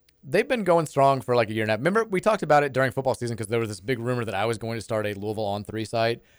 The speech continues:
And I, like, every time, like, like, people were, like, Greer and, like, Ennis were texting me and being like,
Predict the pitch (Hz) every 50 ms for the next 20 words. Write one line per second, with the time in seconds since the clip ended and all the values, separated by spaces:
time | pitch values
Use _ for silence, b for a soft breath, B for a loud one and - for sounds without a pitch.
0 | b b b b _ - 117 110 104 113 120 117 - _ _ _ _ _ _ _
1 | _ - 123 - - 147 147 147 151 143 147 139 139 135 160 160 151 - - 180
2 | 175 - - 262 262 285 233 202 175 160 - 156 131 110 131 135 143 160 175 175
3 | 160 151 147 - 151 156 156 139 - 135 131 101 117 131 135 - - 131 127 127
4 | 123 113 120 120 113 110 107